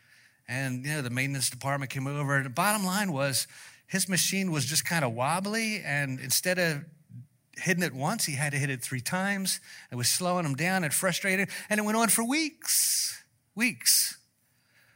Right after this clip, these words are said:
So our job as leaders is to serve our people, make sure the machines are bolted down tight, they're working properly, whatever they need to do their job. And it's our job to serve our customers.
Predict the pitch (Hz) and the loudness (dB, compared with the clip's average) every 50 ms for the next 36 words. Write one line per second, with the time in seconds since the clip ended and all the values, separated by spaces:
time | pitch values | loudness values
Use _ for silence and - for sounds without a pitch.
0 | _ _ - - - 165 160 160 165 180 220 240 220 185 220 214 202 196 170 151 | _ _ -4 -2 0 0 2 2 4 4 6 6 6 6 6 6 6 6 4 2
1 | 135 156 175 185 190 185 175 151 - 147 127 - 135 - - - - - - - | 0 2 2 2 2 2 2 2 2 0 0 -2 0 0 0 2 2 0 0 2
2 | 185 190 196 185 160 151 131 - - 123 104 - - - - - _ _ _ _ | 2 4 4 4 4 2 0 0 -4 -6 -6 -6 -10 -16 -20 -20 _ _ _ _
3 | _ _ _ _ _ _ _ _ - 135 151 160 156 - - 180 165 160 151 139 | _ _ _ _ _ _ _ _ -2 2 2 2 2 0 0 0 0 0 -2 -2
4 | 135 127 - - 170 165 139 123 135 113 107 139 143 143 139 123 117 139 123 120 | -2 -2 0 0 -2 -2 -2 -2 -2 -2 -2 -4 -4 -4 -4 -4 -2 -2 -2 -2
5 | 117 - - - 175 170 165 165 - - - - - _ _ _ _ _ - 123 | -2 -2 0 2 4 4 4 2 -2 -8 -14 -20 -20 _ _ _ _ _ -8 -6
6 | 120 123 127 123 123 120 110 - - 170 160 156 160 160 156 151 147 151 147 143 | -4 -2 -4 -4 -4 -6 -8 -4 0 2 2 2 2 0 -4 -8 -6 -4 -4 -6
7 | 135 147 - - - - _ _ _ - 131 127 127 143 156 151 139 131 120 131 | -6 -8 -10 -16 -20 -20 _ _ _ -12 -8 -4 -2 0 0 2 0 0 0 0
8 | 147 156 147 147 143 123 117 117 113 131 127 117 113 110 101 101 127 131 117 101 | 0 0 0 0 -2 -2 -4 -6 -6 -6 -6 -6 -6 -8 -8 -6 -6 -6 -4 -6
9 | 98 92 - - - _ _ - - - - - - 147 151 147 196 185 170 175 | -6 -8 -12 -18 -20 _ _ -20 -20 -20 -8 0 4 4 6 8 8 6 8 8
10 | 190 175 175 170 151 - - 190 175 151 147 139 143 - 208 208 - - - 151 | 8 8 8 6 4 2 4 4 4 6 4 4 4 4 4 4 4 2 -4 -6
11 | 127 117 - - - - - - - - | -10 -10 -8 -6 -4 -4 -2 -4 -4 -8